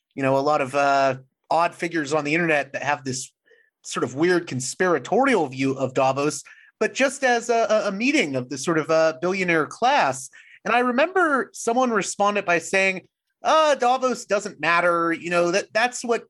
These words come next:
you know, people that, that talk about the Bilderbergs and the, that's what the conspiracy theorists talk about." And I just, I, I had to, like, sort of scratch my head and say, "Well,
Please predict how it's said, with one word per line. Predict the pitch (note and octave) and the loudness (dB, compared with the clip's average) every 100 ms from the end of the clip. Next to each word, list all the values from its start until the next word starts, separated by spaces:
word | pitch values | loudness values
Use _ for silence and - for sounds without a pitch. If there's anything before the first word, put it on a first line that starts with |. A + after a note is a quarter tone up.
| _ | _
you | F#3 | -6
know, | F3+ | -4
people | E3+ - - F#3 | -4 -8 -2 0
that, | D3+ C#3 - _ _ _ - | 0 -2 -6 _ _ _ -8
that | C#3 | -6
talk | C#3 F#3 F#3+ | -2 -2 0
about | F3+ | -4
the | C3+ | -2
Bilderbergs | C3 G3 F3 D#3 D3+ C#3+ B2+ C3 | 0 2 2 0 0 -2 -6 -10
and | C3 | -8
the, | C#3 | -8
that's | C3 E3 A#3+ C#4 | -2 0 0 -2
what | A#3 | -8
the | |
conspiracy | A3+ F3 - - A#3 F3+ - C3 | -8 -6 -4 0 2 0 -2 -4
theorists | C3+ A#2+ A2+ - | 0 0 -2 -2
talk | C#3+ B2+ | 0 0
about." | C3 C3 B2+ B2+ - _ _ _ | -2 0 0 -2 -12 _ _ _
And | A3 | 0
I | A#3+ | 0
just, | B3 E4+ - - - | 2 -2 -2 -8 -2
I, | F3+ F#3+ | 0 0
I | F#3 | 2
had | F#3+ B3 D#4+ | 2 2 0
to, | B3+ | -2
like, | F#3 D#3+ C#3 | 0 0 -2
sort | - - F#3 | -12 -6 -6
of | B2+ - _ _ _ | -6 -14 _ _ _
scratch | - - A3+ B3+ - | -12 -2 0 0 0
my | D3+ | 2
head | A3 | 2
and | A#3 F3+ | 0 -4
say, | - F#3 | -2 -2
"Well, | F3+ A#3+ A#3 A3 | 2 2 2 -2